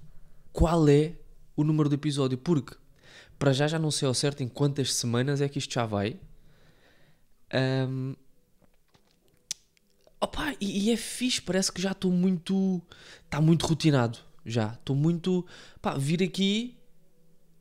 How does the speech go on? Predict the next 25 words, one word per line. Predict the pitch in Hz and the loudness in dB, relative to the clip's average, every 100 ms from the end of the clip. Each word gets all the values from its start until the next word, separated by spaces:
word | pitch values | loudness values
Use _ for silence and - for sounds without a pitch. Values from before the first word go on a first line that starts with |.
| - | -4
ao, | 143 147 143 143 143 - - - | 0 2 0 -4 -8 -18 -20 -10
ah, | - - - | -8 -6 -6
vir | 131 156 | -4 -2
aqui, | 165 - | 0 -2
pá, | 156 | 0
normalmente | 131 131 135 143 139 | 2 2 2 0 0
venho | 135 139 | 2 2
aqui | 135 143 | 4 2
ao | |
domingo, | 131 131 160 180 - | 4 4 2 -4 -2
para | 135 | 0
isto | 123 - | 0 -2
sair | - 120 | -2 -4
segunda-feira, | - 131 123 - 139 165 - - - - - - | -2 -2 -2 2 0 0 -10 -20 -18 -20 -20 -10
ah, | - | -8
vir | 131 139 170 | -2 2 2
aqui | 160 185 | 4 2
ao | 165 | 2
domingo | 147 180 175 143 | 4 4 4 4
gravar | 147 147 151 143 | 6 6 6 4
isto, | 156 160 - 175 190 - - _ - | 2 0 -4 -6 -8 -14 -20 _ -2
ahm, | 139 139 139 139 - - | 0 0 -2 -6 -12 -2
ter | 156 | 4
esta | 156 - 156 143 135 - - - - - _ | 4 6 6 6 4 0 -16 -20 -20 -20 _
con-, | 151 | 0